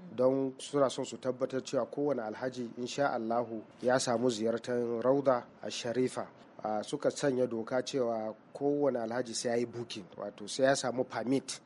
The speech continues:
kafin ya je Rauda. Haka ne, ah, hukumar alhazai ta ƙasa ta tanadi jami'anta mu-, musamman domin wannan aikin. A duk da dai wasu, akwai wasu 'yan ƙalubale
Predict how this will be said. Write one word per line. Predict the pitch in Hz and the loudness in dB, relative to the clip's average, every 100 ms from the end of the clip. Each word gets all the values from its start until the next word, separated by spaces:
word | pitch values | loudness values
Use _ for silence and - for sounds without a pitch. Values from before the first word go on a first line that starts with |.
| - | -14
kafin | - 107 123 123 | -10 -6 0 0
ya | |
je | 107 110 | 2 0
Rauda. | 110 113 107 - - | 2 0 -2 -8 0
Haka | 135 143 139 | 2 4 4
ne, | 131 139 135 - - | 6 4 2 -6 -6
ah, | 113 | -4
hukumar | 107 113 135 135 139 | -2 -2 0 4 6
alhazai | 131 113 104 113 | 4 2 0 -2
ta | 120 131 | -2 -2
ƙasa | 127 139 127 | -2 0 -2
ta | 123 135 | -4 -8
tanadi | 123 110 107 123 127 120 | -6 -6 -6 -4 -2 -4
jami'anta | 113 104 110 120 127 117 | -4 -4 -2 -4 -4 -6
mu-, | 107 104 - - 104 | -6 -8 -10 -6 -6
musamman | 104 104 147 156 147 131 - - | -4 0 2 4 4 2 -4 0
domin | 123 120 131 139 | 4 8 10 10
wannan | 139 117 110 | 8 4 -2
aikin. | 117 110 104 - - 98 | -4 -6 -12 -20 -16 -10
A | 101 | -8
duk | 131 156 | -8 -4
da | 143 | -2
dai | 131 | 0
wasu, | 147 143 135 139 | 0 0 -4 -8
akwai | 120 135 | -6 -6
wasu | 143 131 139 | -6 -6 -4
'yan | 143 139 143 143 139 139 131 - | -2 -2 -4 -4 -6 -8 -12 -10
ƙalubale | 120 135 139 135 127 131 143 | -4 -2 0 2 2 2 0